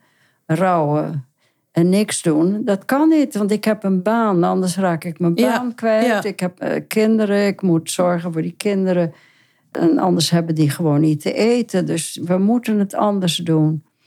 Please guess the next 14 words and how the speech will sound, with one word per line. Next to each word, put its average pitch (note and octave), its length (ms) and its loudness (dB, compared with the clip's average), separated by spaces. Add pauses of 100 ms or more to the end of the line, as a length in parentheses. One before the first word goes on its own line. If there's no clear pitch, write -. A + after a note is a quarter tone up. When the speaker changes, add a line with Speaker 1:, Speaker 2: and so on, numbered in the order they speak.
(500)
Speaker 1:
En, F3 460 0
en E3+ 160 0
sommige, A3 500 0
eh, - 600 -2
meiden F3+ 520 2
die, E3+ 300 -2
eh, - 520 -2 (380)
s-, D3+ 180 -8 (240)
net E3 420 0 (220)
jong F#3+ 420 2
zijn E3 280 2
en E3 160 2
weduwe F#3 480 0
worden, E3+ 440 -2